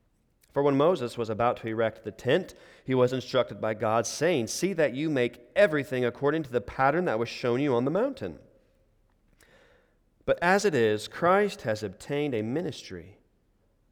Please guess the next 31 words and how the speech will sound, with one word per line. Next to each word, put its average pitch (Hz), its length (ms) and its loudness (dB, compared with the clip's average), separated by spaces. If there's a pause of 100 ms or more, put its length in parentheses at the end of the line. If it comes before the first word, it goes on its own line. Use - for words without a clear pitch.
(380)
that 117 140 -4
is 123 120 -2
as 110 160 -2
much 139 320 -6
more 160 300 -4
excellent 127 440 -4
than 127 100 -8
the 160 120 -6
old 95 300 -6 (2500)
as 117 140 -6
the - 80 -14
covenant 127 460 -4 (180)
he 120 140 -10
mediates 117 760 -8 (920)
is 107 80 -12
better, 139 360 -6 (300)
since 123 200 -6
it 139 80 0
is 120 100 -4
enacted 120 380 -2
on 113 120 -2
better 117 200 0
promises. - 800 -10 (1500)
For 131 140 2
if 135 140 0
that 139 260 4
first 202 320 2
covenant 117 360 0
had 113 160 -4
been 113 180 0
faultless, 113 960 0